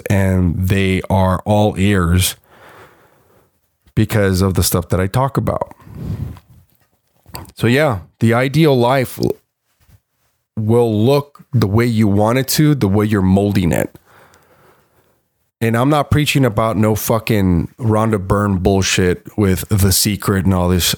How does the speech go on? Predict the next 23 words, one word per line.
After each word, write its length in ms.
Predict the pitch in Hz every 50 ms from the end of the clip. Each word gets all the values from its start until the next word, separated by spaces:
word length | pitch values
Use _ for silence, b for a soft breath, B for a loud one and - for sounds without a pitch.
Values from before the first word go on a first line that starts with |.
| - -
all 160 | 104 101 98
this 140 | 90 85 -
stuff. 440 | - - - 123 87 85 - - - b b b b b b b
No, 280 | 104 110 120 113 101
you, 560 | 92 90 95 107 117 127 135 127 120 - - _ _ _ _
you 200 | - 117 117 135
mold 340 | 147 139 131 131 143 135 147
it, 280 | 151 151 147 143 - _ _ _ _ _ _ _ _ _ _ _ _ _ -
overcoming 880 | 117 113 117 127 135 - - - 127 117 117 123 123 120 120 117 120 - b b b b b b b b b b
adversity, 840 | - 107 104 95 101 107 113 - - 139 127 131 143 156 160 156 151 - _ b b b b b b b b b b b b b b b _ _ _ _ _ _ _ 113 101
being 260 | 107 120 123 131 139
a 80 | 123
juggernaut 760 | 107 101 101 104 107 110 120 117 131 131 131 131 135 123 - -
through 140 | 110 101
fucking 440 | 90 - - - 113 110 - 98 90
every 320 | 80 104 113 120 120 110 107
obstacle 440 | 110 110 - - 120 - - 120
that 120 | 101 92 -
comes 280 | - 117 110 107 101
in 140 | 110 101 95
front 240 | 92 - 104 101 104
of 100 | 107 113
you, 320 | 127 135 139 143 143 -